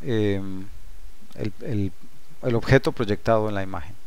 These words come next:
Aquí se co-, se conforman triángulos semejantes y usando las relaciones de triángulos semejantes podemos calcular fácilmente que X uno sigue toda esta relación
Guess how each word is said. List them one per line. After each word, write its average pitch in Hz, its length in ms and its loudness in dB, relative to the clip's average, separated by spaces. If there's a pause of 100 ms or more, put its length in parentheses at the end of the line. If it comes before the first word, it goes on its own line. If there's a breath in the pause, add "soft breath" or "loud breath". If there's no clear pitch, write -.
(1300 loud breath)
Aquí 165 300 6
se 185 180 8
co-, 151 340 4
se 127 180 4
conforman 151 1000 4 (180)
triángulos 160 540 6
semejantes 160 920 4
y 139 140 0
usando 151 300 4
las 185 160 8
relaciones 147 460 2
de 160 100 2
triángulos 151 380 0
semejantes 135 520 0
podemos 139 360 0
calcular 127 400 2
fácilmente 131 840 0
que 95 300 0
X - 260 -2
uno 135 340 2
sigue 117 280 0
toda 113 240 0
esta 117 440 2
relación 135 840 0